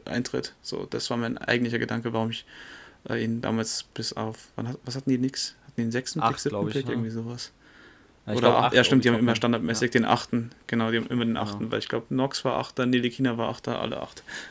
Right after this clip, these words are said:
Speaker 1: <laughs>
Speaker 2: Genau, genau.
Speaker 1: Ähm,
Speaker 2: Ja,
Speaker 1: ja,
Speaker 2: äh, nee, aber
Speaker 1: aber
Speaker 2: ansonsten hab ich jetzt nichts
Speaker 1: also
Speaker 2: zu Green. Das haben wir eigentlich schon ausgeführt. Alles gut.
Speaker 1: Genau, Green kann mich gerne eines Besseren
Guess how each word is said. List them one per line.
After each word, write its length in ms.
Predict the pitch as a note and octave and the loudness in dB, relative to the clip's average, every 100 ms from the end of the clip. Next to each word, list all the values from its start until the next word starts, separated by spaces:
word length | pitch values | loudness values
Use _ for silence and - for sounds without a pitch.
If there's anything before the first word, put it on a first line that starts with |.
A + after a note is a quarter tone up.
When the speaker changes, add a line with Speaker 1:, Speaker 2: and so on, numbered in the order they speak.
| - | -6
Speaker 1:
<laughs> 60 | - - - - _ _ - - - - - - | -2 -2 -4 -8 _ _ -20 -20 -20 -20 -20 -6
Speaker 2:
Genau, 280 | A2+ G#2+ G#2 | 0 2 4
genau. 240 | A#2+ A#2+ | 6 6
Speaker 1:
Ähm, 160 | A#2 A2+ | 4 4
Speaker 2:
Ja, 200 | A2+ A#2+ | 4 4
Speaker 1:
ja, 100 | B2+ | 4
Speaker 2:
äh, 40 | C#3 | 4
nee, 140 | F3+ | 6
aber 160 | D#3+ C#3+ | 6 4
Speaker 1:
aber 80 | |
Speaker 2:
ansonsten 360 | A2+ C#3 - B2 | 2 0 -2 -4
hab 80 | A#2+ | -4
ich 100 | - | -4
jetzt 140 | A2+ | -4
nichts 180 | A2 - | -6 0
Speaker 1:
also 180 | A#2+ A#2 | 2 4
Speaker 2:
zu 40 | G#2+ | 2
Green. 260 | G#2+ G#2+ - | -4 -6 -10
Das 160 | A2 C3+ | -6 -2
haben 80 | B2+ | 2
wir 80 | |
eigentlich 140 | A#2+ - | 2 0
schon 100 | G#2+ | -4
ausgeführt. 560 | G#2+ - A2 - A2 - | -6 -6 -10 -10 -10 -6
Alles 200 | G#2+ - | -6 -6
gut. 160 | G#2+ | -8
Speaker 1:
Genau, 200 | A2+ A2+ A2 | -4 -4 2
Green 240 | B2 B2 | 2 4
kann 180 | B2 A#2+ | 4 2
mich 160 | A#2 | 2
gerne 220 | - A#2+ G#2 | 2 4 4
eines 220 | A#2 A2+ | 0 -2
Besseren 540 | - A#2 B2+ A#2+ B2 | 0 0 0 -2 -4